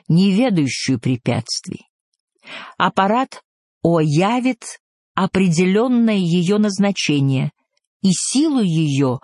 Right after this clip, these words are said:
при внушении определенного ей действия. Сила мысли основана на силе сердечной энергии. Сила мысли зависит от соответствия ее с силою сердечного устремления.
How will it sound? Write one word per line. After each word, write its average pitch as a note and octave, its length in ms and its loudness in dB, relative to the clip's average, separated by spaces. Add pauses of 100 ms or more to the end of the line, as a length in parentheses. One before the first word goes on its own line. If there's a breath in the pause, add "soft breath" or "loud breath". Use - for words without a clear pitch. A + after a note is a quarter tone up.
(360 loud breath)
при F#3+ 500 2 (280)
внушении F3+ 800 2
определенного D#3 720 0
ей F#3+ 360 0
действия. G3+ 680 -2 (580 loud breath)
Сила D#4+ 400 -2
мысли D4+ 380 0
основана A#3+ 540 0
на G#3+ 160 2
силе G#3 300 0
сердечной E3+ 800 0
энергии. A#2+ 540 0 (240 loud breath)
Сила C#3+ 380 0
мысли A#3 460 0
зависит F3 560 -2 (220 loud breath)
от D3 180 -2
соответствия F#3+ 800 0
ее D#3 520 0
с G#3 60 -2
силою F3+ 500 0
сердечного D#3 720 -2
устремления. G3 840 0